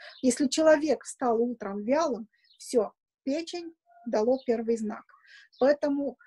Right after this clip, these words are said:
вы даже не можете себе представить, насколько умный продукт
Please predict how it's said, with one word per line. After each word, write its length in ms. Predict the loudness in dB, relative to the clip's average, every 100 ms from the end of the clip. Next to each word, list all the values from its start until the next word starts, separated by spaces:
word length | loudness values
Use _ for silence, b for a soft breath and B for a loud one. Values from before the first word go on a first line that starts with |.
| b b b _ _ -4
вы 80 | -2
даже 220 | 0 0
не 140 | -2
можете 560 | -2 0 0 -2 -4 -8
себе 340 | -6 0 0
представить, 760 | 0 -8 -12 -6 -2 0 0 -4 -2
насколько 920 | 2 4 2 -4 0 6 6 6 2
умный 680 | 2 4 4 4 4 0 -2
продукт 720 | -2 -2 -2 2 4 4 -2